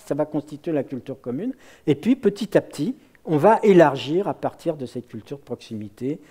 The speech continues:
via la correspondance, via les visites, et cetera. Mais c'est quelque chose de, de très, très, euh,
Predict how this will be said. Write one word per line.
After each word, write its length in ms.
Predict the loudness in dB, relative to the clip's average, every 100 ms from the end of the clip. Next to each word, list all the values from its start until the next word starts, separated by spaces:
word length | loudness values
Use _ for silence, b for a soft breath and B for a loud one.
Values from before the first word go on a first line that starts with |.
| b b
via 240 | -8 -2 -2
la 100 | -2
correspondance, 920 | -8 -14 -14 -14 -10 -8 -6 -8 -8
via 180 | -8 -6
les 100 | -8
visites, 800 | -16 -20 -12 -6 -6 -8 -14 -16
et 120 | -14
cetera. 420 | -16 -6 -4 -4 B B B
Mais 80 | -6
c'est 180 | -2 2
quelque 300 | 2 2 -2
chose 380 | 0 2 2 0
de, 240 | 0 0 B B B B B B -16
de 200 | -4 -2 -4 -8
très, 220 | -2 0 0
très, 440 | 0 2 4 6
euh, 480 | 4 2 -2 -4